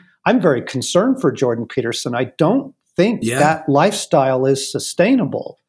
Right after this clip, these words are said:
Speaker 1: But
Speaker 2: Mm-hmm.
Speaker 1: maybe, maybe he's wired for it. I'm not.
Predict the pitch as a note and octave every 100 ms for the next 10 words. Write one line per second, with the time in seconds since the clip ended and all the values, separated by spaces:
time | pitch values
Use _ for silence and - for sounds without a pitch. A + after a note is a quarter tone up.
0 | _ _ _ _ D3 A3+ D#4 - G#2 D#3+
1 | F#3 A3+ A#3+ A#3 F3 G3 G3+ A3 G3 D#3
2 | C#3+ - C#3 D2+ - _ _ _ _ _
3 | _ - - G#3 G#3 F3 D3 B2+ - -